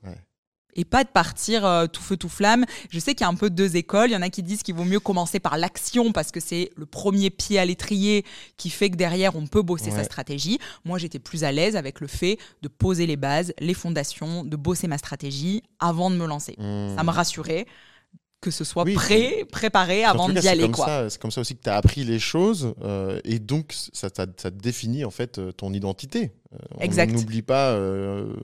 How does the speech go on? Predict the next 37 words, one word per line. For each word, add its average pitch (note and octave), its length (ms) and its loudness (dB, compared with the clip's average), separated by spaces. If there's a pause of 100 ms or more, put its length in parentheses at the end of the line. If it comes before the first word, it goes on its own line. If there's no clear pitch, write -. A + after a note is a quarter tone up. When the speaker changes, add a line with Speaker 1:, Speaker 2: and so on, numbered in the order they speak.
Speaker 1:
un G2+ 80 -6
master G#2 380 -4
en G#2 40 -4
stratégie G#2+ 340 -6
de - 60 -10
communication G2+ 400 -6
et G#2+ 80 -4
trois G2+ 280 -2
ans B2 120 0
de, F#2+ 400 -4 (380)
trois A2+ 200 -2
ans A#2 60 4
de A2+ 40 4
métier G#2+ 240 -2
comme G2+ 160 -6
ça. C#3+ 260 -4 (420)
C'était - 220 -10
la G2 60 -4
manière G#2 340 -4
que G#2 80 -8
t'as, - 180 -12
enfin, - 80 -6 (580)
pour G2+ 100 -8
le G#2+ 80 -2
coup, F3 100 -10
c'était - 140 -6
vraiment F2+ 100 -4
parfait, F#2+ 320 -4
quoi. - 180 -8
Genre, - 160 -14
t'avais E2+ 220 -8
juste G#2 240 -8
à, F2+ 60 -6
à - 200 -8
dé-, F#2 180 -8 (160)
à - 40 -12 (340)
dupliquer. A2 600 -4